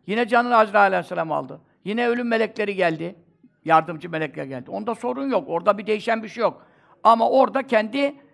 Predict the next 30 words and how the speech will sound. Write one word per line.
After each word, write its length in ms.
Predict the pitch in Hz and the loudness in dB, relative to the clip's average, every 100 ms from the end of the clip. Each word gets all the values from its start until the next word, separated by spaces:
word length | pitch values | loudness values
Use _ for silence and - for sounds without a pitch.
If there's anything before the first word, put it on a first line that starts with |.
| _ _ - | _ _ -4
e, 400 | 190 185 - - | -4 -4 -10 -6
kendini 380 | 202 196 196 | -4 -2 -4
katletti, 600 | 220 202 190 160 139 208 | 0 2 2 0 -6 -8
teşebbüs 520 | 190 185 190 175 190 156 | -10 -6 -6 -6 -6 -8
etti. 320 | 135 - - | -8 -10 -8
O 140 | 190 | -8
teşebbüs 460 | - 165 185 196 180 | -8 -10 -10 -8 -10
etmesi 460 | 151 - 131 262 - _ _ | -10 -10 -8 -10 -10 _ _
öldüren 440 | 196 175 139 214 294 | 0 0 2 4 8
Allah. 420 | 294 254 139 - - _ _ - | 6 6 2 0 -20 _ _ -12
İntihar 360 | 196 - 254 | -2 4 4
edeni 320 | 220 190 170 165 | 4 0 -4 -2
de 60 | |
öldüren 400 | 156 143 139 135 | -4 -4 -8 -8
Allah. 420 | 127 135 - 302 | -10 -2 2 2
Normal, 440 | - 302 311 311 330 _ _ _ | 2 0 0 -2 -2 _ _ _
e, 360 | - - - - | -10 -8 -8 -10
c-, 240 | - - | -12 -6
canı 220 | 226 233 | -2 -2
çıkanı 340 | 233 - 185 196 | -4 -6 -4 -2
da 80 | 170 | -2
öldüren 400 | 160 156 156 143 | -4 -6 -4 -4
Allah. 400 | 135 - - 202 | -2 0 0 0
Al-, 220 | 175 147 | -2 -2
başka, 340 | 156 - - | -8 -8 -4
Allah'tan 440 | 170 175 170 202 196 | -4 -2 -4 -4 -6
başka 220 | 185 196 | -8 -8
ölümü 380 | 175 175 190 190 | -8 -8 -8 -4
yaratan 440 | 175 175 165 208 | -2 0 0 0
yok. 380 | 220 196 147 | 2 -2 -4